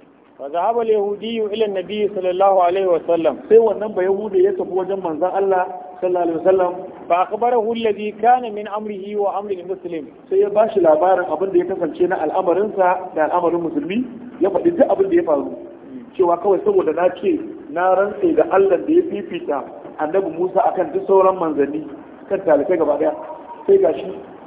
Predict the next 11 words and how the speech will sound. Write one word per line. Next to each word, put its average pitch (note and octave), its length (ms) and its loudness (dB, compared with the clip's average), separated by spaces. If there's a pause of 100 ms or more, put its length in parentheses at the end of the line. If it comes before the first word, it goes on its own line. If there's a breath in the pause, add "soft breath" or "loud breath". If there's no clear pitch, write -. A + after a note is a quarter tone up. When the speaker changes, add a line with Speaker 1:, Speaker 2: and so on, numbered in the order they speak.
(240)
Speaker 2:
daga D#3 180 0
cikin G3 240 0
mutanen F3 360 4
ka E3+ 120 0
sahabbai D3+ 400 0 (320)
sai F#3+ 80 8
wani F#3+ 180 4
ya F#3+ 60 6
gaura F#3+ 280 4
mun D#3+ 120 -6
mali. D#3 240 -2